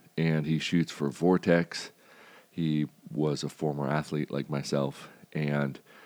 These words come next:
he never hesitates to challenge the things that I say, call me up, and we discuss things, and we agree and we disagree a lot, and he's been putting some of that stuff to the test.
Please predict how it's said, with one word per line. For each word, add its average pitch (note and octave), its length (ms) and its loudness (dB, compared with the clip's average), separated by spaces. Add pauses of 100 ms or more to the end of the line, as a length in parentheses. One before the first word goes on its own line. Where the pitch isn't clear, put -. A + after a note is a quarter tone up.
(720)
he F2+ 480 6
never D#2+ 360 6
hesitates D2+ 720 2
to C#2 160 2
challenge D2 480 0
the C#2 120 -2
things D2 300 -4
that C2+ 120 2
I C2+ 120 0
say, C#2 460 -2
call D2 200 0
me C#2+ 140 -2
up, C2+ 240 -2
and E2 120 -4
we D2+ 100 2
discuss D2 420 -2
things, C#2+ 320 0
and C2+ 100 -4
we C#2 120 -2
agree E2+ 420 4
and D2+ 120 2
we C#2+ 100 -2
disagree D#2 520 0
a D2 80 2
lot, D2 320 2
and D2 80 -10
he's E2+ 180 2
been D2+ 180 4
putting D2+ 420 6 (240)
some D#2 200 4
of D#2 60 8
that D2 200 6
stuff - 340 0
to A1 100 -2
the G1+ 100 -6
test. D#2+ 460 4